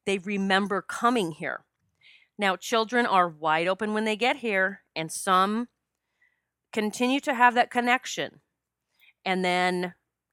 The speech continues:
you know, unfortunately, a lot of us start losing that connection the older we get. You know, things start happening in life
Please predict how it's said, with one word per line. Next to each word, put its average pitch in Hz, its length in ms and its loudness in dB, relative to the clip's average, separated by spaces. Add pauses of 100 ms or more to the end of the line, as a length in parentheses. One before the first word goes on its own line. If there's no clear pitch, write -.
you 196 120 -4
know, 185 240 -2
unfortunately, 208 1120 -2
a 190 80 0
lot 160 240 0
of 185 140 -4
us 160 160 -4
start - 360 -6
losing 185 340 -6
that - 180 -6
connection 208 460 0
the 185 100 -2
older 185 260 -6
we 185 100 -8
get. 165 320 -2 (440)
You 196 80 -4
know, 170 80 0
things 185 280 -6
start 190 200 -2
happening 190 440 -2
in 170 120 -4
life 240 520 0